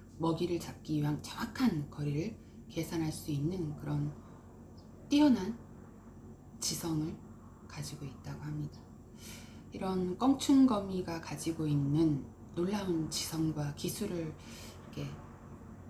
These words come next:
떠올려 보면 우리가 눈을 얼마나 소중하게 지켜야 하는지 아주 깊이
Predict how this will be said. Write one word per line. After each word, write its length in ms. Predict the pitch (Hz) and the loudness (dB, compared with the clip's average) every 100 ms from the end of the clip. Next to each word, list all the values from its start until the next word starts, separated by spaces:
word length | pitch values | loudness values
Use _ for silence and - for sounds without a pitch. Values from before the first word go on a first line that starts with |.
| - - - | -16 -18 -8
떠올려 400 | 196 208 196 185 | 0 2 4 2
보면 500 | 151 143 165 151 143 - - - | 0 0 2 2 -2 -8 -16 -12
우리가 220 | 165 151 | -8 -6
눈을 300 | 151 175 185 151 | 2 2 2 -2
얼마나 440 | 151 208 233 220 | 2 6 6 4
소중하게 800 | - 262 269 233 175 160 170 147 147 - - - | 0 2 4 4 2 0 0 -2 -6 -10 -10 -8
지켜야 500 | - - - 196 180 | -6 -6 -2 0 0
하는지 520 | 165 170 156 147 160 - - - - - - - - - - - - - - | 2 2 2 0 -4 -6 -12 -14 -14 -14 -12 -12 -12 -12 -12 -12 -12 -10 -8
아주 200 | - - | -8 -8
깊이 460 | - - - 151 | -10 -6 -2 -2